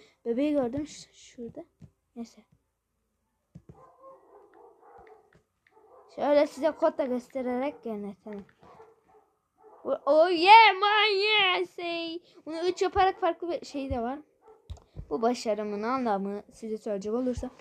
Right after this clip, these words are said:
E, kendinizi takım arkadaşlarınızı küçük düşürmenin şeyi. Şu adama ark, Dark benden ark istiyor. Şuna galiba bir istek atalım da.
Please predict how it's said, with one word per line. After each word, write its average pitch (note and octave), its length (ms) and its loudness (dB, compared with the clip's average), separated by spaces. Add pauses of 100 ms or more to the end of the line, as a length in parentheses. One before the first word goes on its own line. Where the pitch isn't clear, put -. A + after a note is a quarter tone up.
(300)
E, C#4+ 120 0
kendinizi G4+ 580 2
takım F#4+ 260 -4
arkadaşlarınızı F4+ 1080 -2
küçük - 320 -10
düşürmenin A#3 600 -8
şeyi. C4 380 -4 (1200)
Şu D4 160 -2
adama D#4 280 2
ark, E4+ 300 4 (480)
Dark E4+ 260 2
benden F4 320 2
ark D#4 260 -4
istiyor. A3+ 340 -14 (360)
Şuna D4+ 220 -8
galiba E4 240 2
bir D#4+ 60 -4
istek D#4 280 -8
atalım F4+ 360 -2
da. B3 100 -4